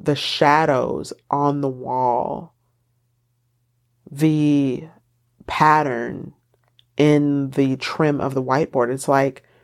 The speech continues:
I'm so alive right now, and all I'm doing is just really noticing what's around me.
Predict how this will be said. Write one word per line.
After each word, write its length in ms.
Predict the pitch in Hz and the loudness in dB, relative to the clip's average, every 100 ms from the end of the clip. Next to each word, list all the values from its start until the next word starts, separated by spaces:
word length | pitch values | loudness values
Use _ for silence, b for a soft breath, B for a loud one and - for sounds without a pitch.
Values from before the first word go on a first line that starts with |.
| b _ _ _ _ _ _ _ _ _ - | b _ _ _ _ _ _ _ _ _ -2
I'm 320 | 143 160 175 | 2 2 0
so 540 | - - - 156 175 | -2 -2 2 4 6
alive 480 | 180 180 196 359 381 | 4 4 4 4 2
right 240 | 226 160 160 | 2 2 0
now, 480 | 151 139 135 143 | -2 -2 -2 -2
and 180 | - 175 | 0 2
all 220 | - 185 | 4 2
I'm 140 | 240 208 | 0 -2
doing 280 | 196 220 208 | -2 0 -2
is 140 | 165 | -4
just 200 | - 170 | -6 -6
really 260 | 170 202 196 | -2 0 0
noticing 1080 | 165 156 156 175 175 - 165 160 156 156 | -2 -2 0 2 0 -2 -4 -4 -8 -10
what's 300 | - 143 151 - | -4 0 0 -2
around 500 | 139 131 123 147 143 | -4 0 0 -2 -6
me. 320 | - - | -10 -12